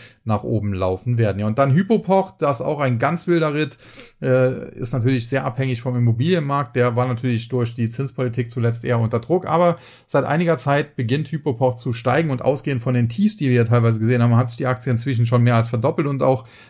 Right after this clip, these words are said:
zuletzt war es extrem volatil. Es gab, äh, die Vorlage von, äh,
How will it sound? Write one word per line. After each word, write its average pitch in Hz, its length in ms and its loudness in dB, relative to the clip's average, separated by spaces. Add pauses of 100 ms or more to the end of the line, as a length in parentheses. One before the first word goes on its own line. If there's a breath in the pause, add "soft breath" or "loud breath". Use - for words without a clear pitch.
zuletzt 160 440 0
war 120 120 4
es 113 80 2
extrem 117 400 0
volatil. 120 400 2
Es 104 160 -2
gab, 131 280 -2
äh, 127 300 2
die 117 140 -4
Vorlage 143 500 0
von, 117 380 2
äh, 117 320 2